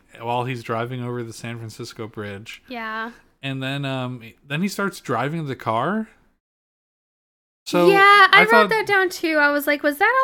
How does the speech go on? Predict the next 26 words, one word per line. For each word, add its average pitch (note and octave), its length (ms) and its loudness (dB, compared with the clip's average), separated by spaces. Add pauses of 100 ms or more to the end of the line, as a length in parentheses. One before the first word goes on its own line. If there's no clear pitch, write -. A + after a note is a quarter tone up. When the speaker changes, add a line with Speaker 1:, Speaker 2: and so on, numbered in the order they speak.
(240)
Speaker 2:
all, - 80 -20 (880)
Speaker 1:
So F3+ 240 0
Speaker 2:
was - 20 0 (100)
that - 40 -6
all D4+ 140 -4
true?" F#4 680 -4 (160)
Speaker 1:
So, - 380 -6 (600)
uh, D3+ 240 -8
with D3+ 440 -6
the D#3 120 -2
rules F3 320 0
of C#3 120 -2
vampires B2 500 -2
that G#2 120 -8
I'm A2 160 -6
aware D3 300 -6
of D#3+ 380 -10 (180)
from A2+ 240 -6
Speaker 2:
Mm-hmm. A2+ 160 -10 (100)
Speaker 1:
JoJo's A#2+ 360 -4
Bizarre A2+ 320 -6
Adventure, A2 600 -10 (500)
is C3+ 80 -10
that C3+ 160 0
vampires C#3 880 -6
from B2 580 -6